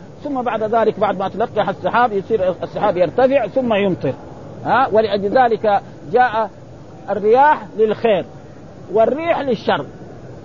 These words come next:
"أما عاد فأهلكوا"، إيه؟ "بريح صرصر عاتية سخرها عليهم سبع ليال وسبع".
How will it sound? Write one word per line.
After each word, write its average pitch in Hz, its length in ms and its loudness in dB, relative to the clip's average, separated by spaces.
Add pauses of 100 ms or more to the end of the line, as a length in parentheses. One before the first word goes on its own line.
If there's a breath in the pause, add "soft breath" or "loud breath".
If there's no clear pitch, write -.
(140)
"أما 233 240 -2
عاد 254 460 4
فأهلكوا"، 240 580 2
إيه؟ 233 280 0 (320)
"بريح 240 500 2 (160)
صرصر 226 580 0
عاتية 220 480 2
سخرها 233 420 2
عليهم 214 480 2
سبع 220 380 0
ليال 233 420 4
وسبع". 202 300 -4